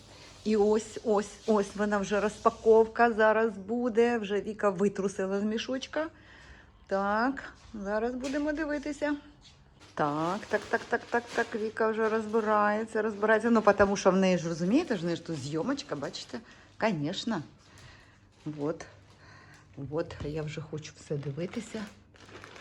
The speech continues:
І що то? І що то?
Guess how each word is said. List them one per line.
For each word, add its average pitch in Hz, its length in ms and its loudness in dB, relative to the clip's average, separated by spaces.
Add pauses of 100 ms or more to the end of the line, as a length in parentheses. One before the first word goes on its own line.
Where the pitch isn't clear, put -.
(480)
І 151 40 -8
що - 220 -10 (160)
то? 233 160 -2 (1400)
І - 80 -12
що - 360 -10
то? 247 160 -6